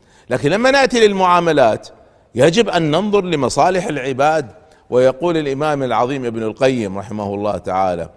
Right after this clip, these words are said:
في قضايا المعاملات: "حيثما كانت مصلحة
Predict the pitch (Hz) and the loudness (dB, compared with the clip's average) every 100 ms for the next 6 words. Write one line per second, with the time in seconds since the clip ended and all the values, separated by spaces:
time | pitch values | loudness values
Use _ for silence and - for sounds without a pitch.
0 | _ _ _ 143 139 147 143 165 160 139 | _ _ _ -6 -2 2 4 4 4 2
1 | 127 117 113 117 123 95 - - _ _ | 0 0 0 0 0 0 -4 -20 _ _
2 | _ - 147 170 160 - 143 131 110 98 | _ -8 -4 -4 -6 -8 -6 -6 -6 -8
3 | - 147 156 143 110 110 104 - 120 135 | -10 -8 -6 -6 -8 -10 -12 -12 -10 -8
4 | 143 | -8